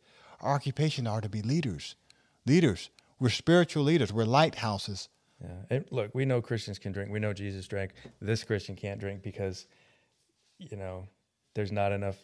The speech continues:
Speaker 2: The fridge won't hold enough. <laughs> I just, I drink till there's none left. So I am sober, man. I haven't drank in fourteen years. N-,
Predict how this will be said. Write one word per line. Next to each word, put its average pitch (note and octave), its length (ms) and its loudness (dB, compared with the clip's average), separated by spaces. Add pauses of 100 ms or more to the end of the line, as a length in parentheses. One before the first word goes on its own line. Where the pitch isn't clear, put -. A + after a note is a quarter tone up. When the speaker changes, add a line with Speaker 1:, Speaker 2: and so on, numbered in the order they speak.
Speaker 2:
The G2 120 -8
fridge G#2+ 240 -2
won't G2+ 220 -4
hold G2+ 200 0
enough. F#2 360 -6
<laughs> - 40 0
I C3+ 160 4
just, A2+ 260 -4
I G#2 100 -4
drink G#2 320 -2
till A2 120 -2
there's G2 160 -4
none G2+ 240 -2
left. G2+ 180 -4
So G2+ 140 -4
I G2 200 0 (120)
am G2 220 -6 (420)
sober, G#2+ 400 0
man. G2+ 220 -4
I G2 60 -6
haven't G2 260 -6
drank G2 320 -6
in F#2+ 260 -10 (140)
fourteen G2 340 -10
years. F2+ 340 -16 (1400)
N-, - 60 -14